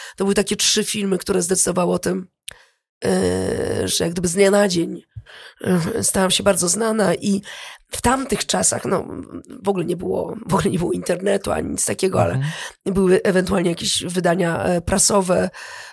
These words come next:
Speaker 1: em, y, y, a że tak powiem, e, też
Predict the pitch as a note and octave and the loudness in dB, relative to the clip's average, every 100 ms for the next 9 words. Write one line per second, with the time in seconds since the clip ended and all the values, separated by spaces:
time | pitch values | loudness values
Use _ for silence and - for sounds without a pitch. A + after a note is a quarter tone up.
0 | - F#3 F3 E3+ E3+ F3 - E3+ E3+ E3 | 0 4 4 2 0 -4 -4 0 2 4
1 | E3 E3 - - - - _ _ _ _ | 2 -2 -10 -20 -20 -20 _ _ _ _
2 | - G#3+ G3 F#3+ F#3 F3 E3+ E3 E3 E3 | 2 6 8 8 8 6 4 4 4 4
3 | E3 E3 - - F#3+ G#3+ - G#3 F#3+ F#3 | 2 2 0 0 0 -2 4 6 6 4
4 | G3+ F#3+ - F#3+ - | 2 2 2 2 0